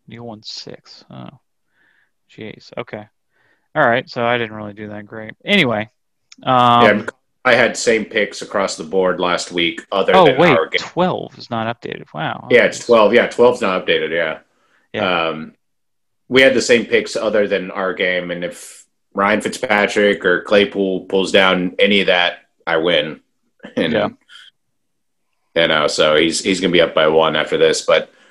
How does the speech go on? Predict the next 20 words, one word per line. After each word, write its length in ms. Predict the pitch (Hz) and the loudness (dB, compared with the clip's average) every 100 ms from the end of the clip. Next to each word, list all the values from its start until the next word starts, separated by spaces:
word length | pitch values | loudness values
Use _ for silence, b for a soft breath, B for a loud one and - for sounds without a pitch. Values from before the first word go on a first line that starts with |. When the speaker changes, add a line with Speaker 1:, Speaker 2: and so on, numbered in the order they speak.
| - | 0
Speaker 2:
I 60 | |
guess 180 | - 170 | 2 4
it 80 | 185 | 4
goes 240 | 180 180 | 4 4
through 140 | - 156 | 4 4
week, 240 | 151 147 - | 4 0 -4
week 200 | 147 143 | -4 -2
sixteen. 540 | - 135 - 147 127 | -4 -6 -2 0 0
It 80 | 98 | 0
just, 220 | 87 92 | -4 -6
you 80 | 101 | -2
know, 80 | 95 | 0
Speaker 1:
Yep. 80 | 143 | 2
Speaker 2:
obviously 280 | 98 92 95 | 0 -4 -6
in 40 | |
the 60 | 87 | -2
playoffs, 580 | 98 95 _ _ - 82 | 0 0 _ _ -16 -2
less 260 | 90 90 | 0 0
and 80 | 90 | 0
less, 300 | 87 82 - | -2 -2 -6